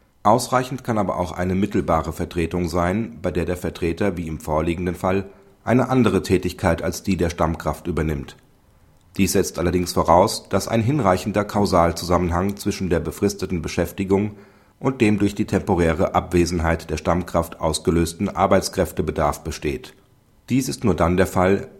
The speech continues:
wenn dem Vertreter Tätigkeiten übertragen werden, die der Arbeitgeber kraft seines Direktionsrechts auch dem Vertretenen übertragen könnte. Dabei ist der Umfang des Direktionsrechts zum Zeitpunkt des Abschlusses der Befristungsabrede entscheidend.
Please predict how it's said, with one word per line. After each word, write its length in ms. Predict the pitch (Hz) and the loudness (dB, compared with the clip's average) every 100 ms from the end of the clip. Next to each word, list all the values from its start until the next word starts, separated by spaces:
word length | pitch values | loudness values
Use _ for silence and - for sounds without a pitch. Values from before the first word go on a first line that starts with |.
| - _ | -20 _
wenn 240 | 87 101 | 0 2
dem 120 | 143 | 2
Vertreter 560 | 147 113 - 92 92 101 | 0 -2 2 2 4 0
Tätigkeiten 640 | - 87 87 - 87 85 95 | 2 2 0 0 0 2 0
übertragen 540 | 92 87 87 90 92 | 0 2 2 4 2
werden, 320 | 90 95 110 | 2 2 0
die 100 | 104 | 0
der 240 | 104 110 - | 0 0 0
Arbeitgeber 640 | 85 87 82 90 87 98 | 0 0 0 0 2 0
kraft 360 | - 82 - | 0 -4 -2
seines 300 | - 82 82 | 0 0 0
Direktionsrechts 1000 | - 87 85 - 87 85 - 95 92 - | -2 -2 -2 -2 0 0 0 -2 -2 -4
auch 180 | 80 80 | -4 -2
dem 180 | 92 85 | -2 -2
Vertretenen 560 | 98 98 101 117 98 | -2 4 4 4 2
übertragen 580 | 92 82 82 85 78 73 | 2 0 0 2 2 0
könnte. 360 | 69 80 - - - _ _ _ _ _ _ | -4 -4 -4 -10 -12 _ _ _ _ _ _
Dabei 260 | 87 82 87 | 0 2 2
ist 160 | 87 | 2
der 100 | 95 | 0
Umfang 320 | 110 120 113 104 | 0 2 2 2
des 140 | 101 | 0
Direktionsrechts 840 | 107 98 95 104 98 95 92 - | 0 0 0 2 2 2 -2 -2
zum 200 | - 127 | -2 -4
Zeitpunkt 560 | - 120 87 - 87 - | 0 2 2 -2 -4 -4
des 180 | - - | -6 -2
Abschlusses 520 | 85 - 92 82 87 | -4 -4 -4 -4 -4
der 100 | 95 | -2
Befristungsabrede 960 | 90 - 87 - 80 - 73 - 80 - | -2 0 -2 -2 -6 -6 -6 -2 -2 -2
entscheidend. 600 | 71 - 76 69 - | -6 -4 -4 -4 -10